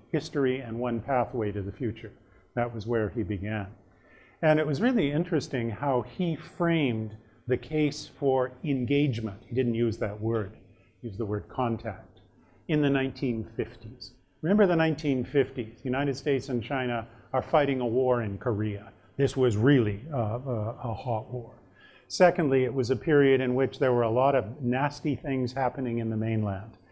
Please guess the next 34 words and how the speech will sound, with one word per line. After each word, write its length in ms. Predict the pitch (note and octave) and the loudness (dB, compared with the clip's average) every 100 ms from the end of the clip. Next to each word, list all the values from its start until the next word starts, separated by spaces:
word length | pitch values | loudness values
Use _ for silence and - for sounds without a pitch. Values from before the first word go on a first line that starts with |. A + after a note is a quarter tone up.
| - - - | -20 -20 -4
uh, 240 | A2 G#2+ G#2 | -2 -2 0
with 260 | A2 G2+ | -2 -2
anti-rightist 680 | A2 A#2 G#2+ B2+ D3 C#3 - | -2 -2 2 4 4 4 0
campaigns, 800 | C3+ B2+ B2 C3+ B2+ B2 A#2 - - - | -2 -2 -2 -2 -2 0 -2 -4 -18 -10
land 260 | A2 C3 D3 | -2 0 4
reform 420 | C3+ - C3+ B2+ | 2 2 -2 -2
campaigns. 640 | B2 B2+ A#2+ B2+ B2 A#2 - - - | -2 0 0 0 -2 -2 -6 -18 -8
This 160 | D3 C3 | -6 0
was 160 | C#3+ B2 | 2 4
not 200 | D3 C#3+ | 4 4
a 60 | |
sweet 360 | C3 D3 C#3 - | 2 0 -2 -2
time. 300 | C#3+ C3+ G#2 | -4 -2 -2
A 60 | |
lot 180 | A2+ C3+ | -2 -2
of 60 | B2 | -2
people 280 | C#3 A#2+ B2 | -2 -2 0
were 120 | A#2+ | 0
losing 380 | A#2 A#2+ A#2 A2 | 0 -2 -2 -2
their 120 | G#2 | -2
lives. 520 | G#2 A2+ G2 - - _ _ _ - - - | 0 0 -2 -8 -20 _ _ _ -20 -20 -10
And 280 | E3+ D3+ D3+ | 0 2 2
in 160 | D#3+ D3+ | 2 2
the 80 | D3 | 2
United 380 | C#3+ D3+ D3 | 2 2 0
States, 420 | - - F#3 F3+ D#3+ | 0 0 2 2 -2
it 100 | C#3+ | -4
was 160 | B2+ | -4
the 100 | C#3 | -4
period 380 | C3 D#3 C#3+ C#3+ | 0 2 4 4
of 80 | C3+ | 2
McCarthyism 840 | B2+ A#2+ D3 C3+ B2+ B2+ A#2 B2+ | 0 0 2 2 0 -2 0 -2
and 100 | A#2+ | -2
anti-communism, 960 | A#2 A#2+ B2 B2 B2 A2 G2+ F#2+ F#2 G#2+ | -2 -4 -6 -8 -8 -8 -8 -10 -12 -18